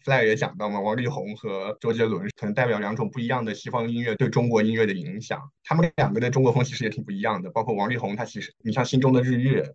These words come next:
他可能有很多是少数民族的，那你把这个去跟国内的对少数民族的这种传统文化的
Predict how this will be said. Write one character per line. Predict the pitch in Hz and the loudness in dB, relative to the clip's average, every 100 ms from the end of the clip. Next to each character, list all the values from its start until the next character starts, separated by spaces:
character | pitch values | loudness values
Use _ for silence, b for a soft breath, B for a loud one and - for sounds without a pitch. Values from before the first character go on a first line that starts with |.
| _ | _
他 | - | -6
可 | 113 | -2
能 | 101 | 0
有 | 104 107 | 2 0
很 | 98 | 0
多 | 98 98 | -6 -8
是 | - 104 101 - | -6 -6 -6 -2
少 | 107 | 0
数 | 151 | 4
民 | 143 139 | 4 2
族 | - 95 | -2 -2
的， | 113 87 - | -2 -2 -2
那 | 147 | 0
你 | 117 | 0
把 | 113 - | -2 -2
这 | 170 | 2
个 | 139 | 2
去 | - - | 2 -2
跟 | 135 135 | 0 0
国 | 110 107 | 0 -2
内 | 160 190 | 0 0
的 | 143 107 | 0 0
对 | 135 117 | 0 -2
少 | - - | -4 -4
数 | 120 | -2
民 | 113 | -2
族 | 117 95 | -4 -4
的 | 110 | -4
这 | 113 | -2
种 | 110 | -4
传 | - 101 | -2 -2
统 | 113 | 0
文 | 98 | 0
化 | |
的 | 113 | -2